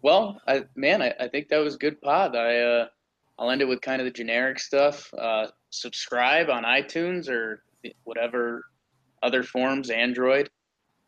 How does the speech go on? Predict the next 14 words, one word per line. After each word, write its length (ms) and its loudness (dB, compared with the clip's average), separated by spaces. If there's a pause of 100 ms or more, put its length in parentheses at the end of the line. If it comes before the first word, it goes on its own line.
(260)
Um, 440 0 (440)
you 80 -6
know, 180 -4 (440)
download 380 2
the 80 -8
podcast, 640 2
whatever, 280 -4
whatever 320 -2
you 160 -2
wanna 220 -2
do 180 0
with 120 2
it. 180 -2
Just 300 -14